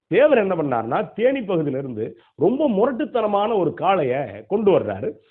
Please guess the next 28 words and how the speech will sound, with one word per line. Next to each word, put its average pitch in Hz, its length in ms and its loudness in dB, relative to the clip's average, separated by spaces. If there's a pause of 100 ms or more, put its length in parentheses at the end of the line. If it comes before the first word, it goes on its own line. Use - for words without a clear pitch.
(160)
கொண்டு 302 280 2
வந்தா, 214 580 2
இப்ப 247 260 0
அந்த 240 160 2
காட்சி 180 400 0
எடுக்கணும். 165 360 -2 (300)
காட்சி 285 380 2
எடுக்கணும்னா 214 460 2
முதல்ல 208 540 2
காளையோட 214 380 4
எம் 214 220 2
ஜி 202 100 -2
ஆரை 170 220 0
பழக 185 240 2
விடணும். 120 340 -2 (300)
அப்ப 214 200 2
எம் 240 220 6
ஜி 320 100 6
ஆருக்கு 240 300 4
அதுக்கான 170 260 -2
சூழல் 233 320 0
இல்ல. 165 160 0
எம் 226 160 -2
ஜி 190 100 0
ஆர் 185 160 -2
வெளியில 175 200 -2
போயிடுறாரு, 156 380 -2
வந்துடுறாரு. 156 540 0